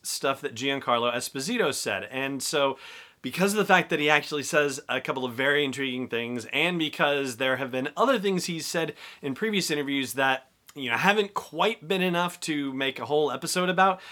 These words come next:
well, I went back and collected a couple of those things as well. And so here today, we're gonna talk about Giancarlo Esposito and his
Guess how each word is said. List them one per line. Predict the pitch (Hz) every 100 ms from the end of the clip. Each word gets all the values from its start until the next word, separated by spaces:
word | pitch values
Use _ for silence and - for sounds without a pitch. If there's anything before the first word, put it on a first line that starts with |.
| -
well, | - 143 147 135
I | 139
went | 202 185
back | 185 165
and | 160
collected | 139 151 139 151
a | 131
couple | 139 135
of | 127
those | 123 117 -
things | 123 113
as | 110 101
well. | 104 110 98 101
And | 113
so | - 127 123 120 120 120 - -
here | 180 190 190
today, | 180 151 143 131 127 - -
we're | - 127
gonna | 127
talk | 117 135 139 131
about | 123 120 120 120 113
Giancarlo | 113 127 117 127 127 123
Esposito | 123 - 120 107 123 120 117 117
and | 117 113
his | 107 131 117